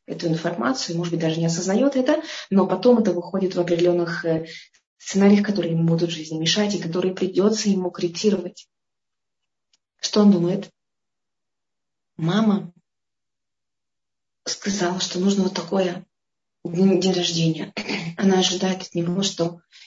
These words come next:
у меня будет, от меня ожидает, что будет вот, вот, вот всё вот так вот феерически. У неё есть ожидания. А её картинка совсем не такая, как у меня. Значит, что? Мама от меня ожидает то, что я не могу дать.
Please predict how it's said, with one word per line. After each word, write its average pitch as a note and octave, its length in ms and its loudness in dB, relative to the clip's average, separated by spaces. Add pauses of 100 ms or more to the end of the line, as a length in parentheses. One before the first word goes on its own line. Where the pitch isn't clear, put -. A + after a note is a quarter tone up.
(240)
у E3 120 -8
меня F3 640 -2
будет, E3 380 -10
от - 160 -4
меня G3+ 460 6
ожидает, E3+ 360 2
что D#3+ 260 -4
будет E3+ 400 -2
вот, E3+ 160 -6 (380)
вот, E3 200 -8
вот E3+ 260 -8
всё - 320 -2
вот F3 180 -4
так G3 200 2
вот E3+ 100 -6
феерически. - 880 0 (800)
У D#3+ 60 -4
неё F3 120 4
есть G3+ 240 6
ожидания. F#3+ 640 -2 (540)
А - 120 -2
её F3+ 160 2
картинка G#3 400 2
совсем A3 420 2
не G#3 100 6
такая, G3 320 0
как G3 160 -12
у F#3+ 60 -2
меня. E3+ 360 -4 (880)
Значит, E3 440 -2
что? - 300 -4 (1120)
Мама G3 240 6
от G3+ 60 8
меня G3+ 300 10
ожидает F#3+ 420 4
то, G#3+ 80 2
что G#3 160 -4
я G#3 80 4
не G#3 60 6
могу G3+ 200 4
дать. E3+ 460 -10